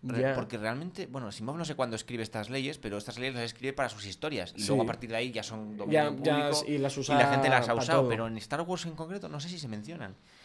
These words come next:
Speaker 1: Pero
Speaker 2: Pero
Speaker 1: si
Speaker 2: los,
Speaker 1: hace eso,
Speaker 2: ahí están los androides, sí. Este
Speaker 1: si hace,
Speaker 2: hace eso.
Speaker 1: pero si hace eso el androide, se le están aplicando las
Speaker 2: Hmm.
Speaker 1: leyes, porque solamente puede inmolarse si es una orden directa del protocolo.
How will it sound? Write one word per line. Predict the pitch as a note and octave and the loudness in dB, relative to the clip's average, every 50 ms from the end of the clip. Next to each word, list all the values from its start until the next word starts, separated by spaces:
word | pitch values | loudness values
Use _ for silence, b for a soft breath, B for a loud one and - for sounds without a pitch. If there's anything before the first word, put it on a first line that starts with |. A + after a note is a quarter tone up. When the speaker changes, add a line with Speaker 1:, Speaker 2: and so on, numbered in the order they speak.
| B B B | B B B
Speaker 1:
Pero | - A#2+ B2 A#2+ B2 - - - - - - - | 4 4 6 6 4 2 -2 -8 -18 -20 -4 0
Speaker 2:
Pero | - C#3 C3+ | 2 4 4
Speaker 1:
si | D3 D3 | 6 6
Speaker 2:
los, | C#3 C3+ | 8 8
Speaker 1:
hace | C#3+ D3 C#3+ - E3+ E3+ | 8 8 6 4 2 2
eso, | F3+ - C3 C#3+ | 2 2 4 4
Speaker 2:
ahí | D3 C#3+ | 4 4
están | C3 - D3 C#3+ | 4 2 2 2
los | D3 C3+ | 2 2
androides, | D#3+ D3+ D#3 D#3 D#3+ D#3+ D3+ D3+ D3+ D3 D3 C#3 | 2 2 4 4 4 4 4 4 2 2 2 0
sí. | - D3+ C#3+ E3 - - - - - | -2 -2 -4 -4 -6 -10 -14 -16 -10
Este | - C#3 C3+ - D3+ | -8 -4 2 4 6
Speaker 1:
si | |
hace, | C#3+ C#3+ D3 D#3+ | 6 6 4 2
Speaker 2:
hace | C#3 D3 | 2 2
eso. | - - | 0 -2
Speaker 1:
pero | C3 B2 | -2 -2
si | A2+ C3 C3+ | -2 0 -2
hace | D3 D3+ F3 F3+ | -2 -2 -2 -4
eso | F#3 E3+ F3 | -2 -2 -2
el | E3 E3 | -2 -2
androide, | D#3+ E3 E3+ F#3 G#3 G#3+ G#3+ - - - - _ _ | -2 -2 -2 -2 -2 -2 -4 -6 -10 -20 -20 _ _
se | - - B2 | -12 -8 -6
le | G#2+ G2+ | -6 -6
están | - - A#2+ | -4 -2 0
aplicando | A#2+ A2 G#2+ G#2 A2+ G#2+ G2+ G2+ | 0 -2 0 0 -2 0 0 0
las | G2 | 0
Speaker 2:
Hmm. | D3+ | 0
Speaker 1:
leyes, | D3+ C3+ B2+ - | 0 0 -2 -2
porque | - A2 G2 G2+ | -4 -4 -2 0
solamente | A#2 A#2+ A#2+ B2+ B2+ A#2+ B2+ | 0 2 2 2 0 -2 -4
puede | - C3 C3 C3 C3+ | -2 0 2 2 2
inmolarse | C3 C3 B2+ B2+ C3+ C#3+ C#3+ - F#3+ F3 | 2 2 2 4 4 4 2 2 -2 -4
si | - B2+ | -4 -4
es | A2+ - C3 | -4 -2 0
una | B2 B2 B2 | 2 4 4
orden | B2 C3 C3+ B2+ | 4 2 0 0
directa | A#2+ C3+ D#3 D3+ - F3+ | 0 -2 -2 -2 -4 -4
del | D#3 B2+ G#2+ | -4 -4 -6
protocolo. | A#2+ G#2+ - G2 F#2+ C#3 C3+ G#2 G#2 - | -8 -8 -8 -8 -6 -6 -6 -6 -6 -8